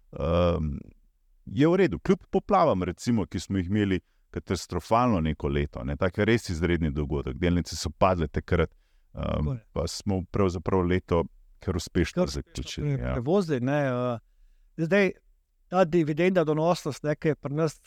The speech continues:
Speaker 2: izrazito visoka, ne,
Speaker 1: Ja.
Speaker 2: ima tudi negativno plat tega, ne. Negativna plat tega je to, da, da če podjetja izplačujejo visoke dividende, potem nimajo za vlagati, eh, v investicije za naprej,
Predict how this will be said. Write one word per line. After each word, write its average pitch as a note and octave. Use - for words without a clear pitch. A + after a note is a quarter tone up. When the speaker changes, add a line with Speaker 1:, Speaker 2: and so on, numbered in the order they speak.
Speaker 2:
izrazito C#3+
visoka, C#3
ne, C3
Speaker 1:
Ja. D3+
Speaker 2:
ima D#3+
tudi F3+
negativno D3+
plat C3+
tega, B2+
ne. C3
Negativna D3+
plat D3+
tega D#3
je C3
to, E3
da, C#3+
da C3+
če C#3
podjetja D3
izplačujejo D3
visoke D3
dividende, C#3
potem C#3
nimajo C#3
za B2
vlagati, C3+
eh, -
v B2+
investicije B2
za B2
naprej, C3